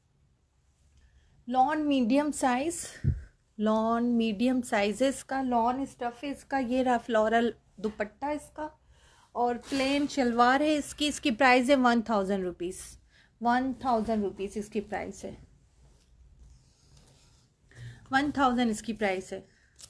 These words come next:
लॉन स्टफ है इसका, ठीक है। <coughs>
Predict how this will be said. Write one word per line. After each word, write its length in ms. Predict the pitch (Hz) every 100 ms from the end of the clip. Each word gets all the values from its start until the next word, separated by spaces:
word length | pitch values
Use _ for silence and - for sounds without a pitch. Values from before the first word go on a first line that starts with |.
| - - - - - - - _ _ - - - - _ - - - _ - _ _ _ _ - - _ _ _ _ -
लॉन 440 | 247 254 285 285
स्टफ 400 | - - 190 -
है 60 | 190
इसका, 320 | 190 - 180 _ _ - - - - - _ _ - - _ _ - _ _ _ _ _ _ _ _ _ _ _ _ _ _ _ _ - _ _ _ _ _ -
ठीक 200 | 220 311
है। 80 | - _ - - _ _ _ _ _ _ _ _ _
<coughs> 320 | - - -